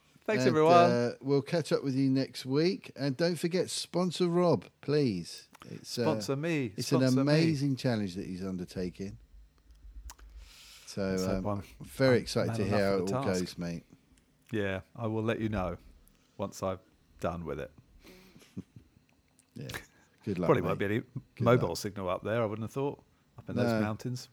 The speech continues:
Speaker 1: but we'll see.
Speaker 2: If you get the opportunity to record a little snippet of your adventures, then, uh,
Speaker 1: Yeah, I'll see what I can do.
Speaker 2: see what you can do, mate. That'd be exciting
Speaker 1: Yeah.
Speaker 2: to hear.
Speaker 1: <laughs>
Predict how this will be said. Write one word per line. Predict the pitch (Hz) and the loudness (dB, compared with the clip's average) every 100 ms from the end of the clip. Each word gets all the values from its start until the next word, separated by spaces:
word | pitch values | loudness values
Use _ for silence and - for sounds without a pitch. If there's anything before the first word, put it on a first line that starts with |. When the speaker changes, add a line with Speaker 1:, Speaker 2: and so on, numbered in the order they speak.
| _ | _
Speaker 1:
but | 113 | -8
we'll | 107 | -4
see. | 110 - | -4 -4
Speaker 2:
If | 131 | -2
you | 190 | 6
get | 208 | 8
the | 180 | 8
opportunity | 143 - 160 131 123 | 4 2 2 4 0
to | - 123 117 | 2 2 2
record | 113 - 120 104 | 0 2 2 2
a | |
little | 107 90 | 0 -2
snippet | 95 - 101 - 117 | -4 -6 -4 -2 -2
of | 101 107 | -2 -2
your | 107 | -2
adventures, | 101 107 107 101 131 123 | -2 -2 -6 -6 -8 -6
then, | 120 113 117 | -6 -6 -4
uh, | 117 113 110 _ _ | -6 -8 -10 _ _
Speaker 1:
Yeah, | 226 208 - - | 0 0 -6 -8
I'll | 123 | -4
see | 147 | -2
what | 143 | -2
I | |
can | 147 | -2
do. | 180 139 _ | -4 -4 _
Speaker 2:
see | - 123 | -10 -6
what | 107 | -6
you | |
can | 101 117 | -4 -2
do, | 139 | -2
mate. | 139 82 | -2 -4
That'd | 80 - | -6 -8
be | 101 | -8
exciting | 76 - 123 | -8 -4 0
Speaker 1:
Yeah. | 147 | 0
Speaker 2:
to | 113 | -2
hear. | 98 120 98 - _ - - _ _ - 107 - - _ - - | -4 -4 -4 -10 _ -20 -20 _ _ -8 -8 -8 -20 _ -16 -14
Speaker 1:
<laughs> | 127 | -14